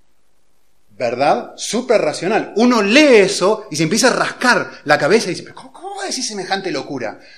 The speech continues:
¿Cómo va a decir que va a salir uno de ahí que vivía desde siempre?". ¿Entienden? Suprarracional. Hoy lo entendemos porque tenemos más información.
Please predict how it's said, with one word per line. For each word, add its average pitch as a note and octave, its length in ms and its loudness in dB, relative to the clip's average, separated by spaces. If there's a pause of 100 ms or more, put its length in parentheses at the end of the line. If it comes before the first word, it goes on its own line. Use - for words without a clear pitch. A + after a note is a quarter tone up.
(120)
¿Cómo C4+ 240 4
va B3 80 4
a A3 40 4
decir - 760 -4 (100)
que G3+ 640 2 (280)
va - 460 2
a D#3 100 -2
salir G#3 400 2
uno C4 200 2
de G3+ 100 4
ahí B3 500 0 (200)
que F3+ 120 -2
vivía G#3+ 360 0
desde E3+ 200 -4
siempre?". B2 600 -4 (2250)
¿Entienden? D#3+ 680 -6 (260)
Suprarracional. A3+ 1400 -8 (300)
Hoy G3 220 4
lo A#3 100 0
entendemos G#3 480 -2
porque E3 140 -8
tenemos E3+ 200 -2
más F3 160 -4
información. C#3+ 680 -10